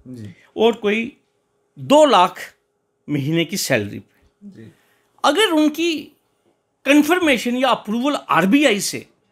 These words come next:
Speaker 2: नहीं हुआ,
Speaker 1: जी।
Speaker 2: डैंग साहब, against the post of एमडी, इसका मतलब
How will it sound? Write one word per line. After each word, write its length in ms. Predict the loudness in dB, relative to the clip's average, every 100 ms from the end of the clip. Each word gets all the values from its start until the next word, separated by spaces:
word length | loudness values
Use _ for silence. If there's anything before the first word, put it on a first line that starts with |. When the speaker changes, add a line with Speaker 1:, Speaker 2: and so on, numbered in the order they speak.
| _ _ _ _ _ -4
Speaker 2:
नहीं 440 | 0 0 2 0
हुआ, 320 | -2 -6 -10 _ _ -20
Speaker 1:
जी। 200 | -18 -6
Speaker 2:
डैंग 280 | 0 0 0
साहब, 280 | -6 -8 _ _ _ _ _ _ -8
against 380 | 0 2 2 0
the 180 | -2
post 320 | -4 -4 -4 -6
of 140 | -2
एमडी, 420 | 0 0 0 -4 _ _ _ _ _ _ _ _ _ _ _ _ _ _ -4
इसका 240 | 0 4
मतलब 440 | 4 2 -2 -4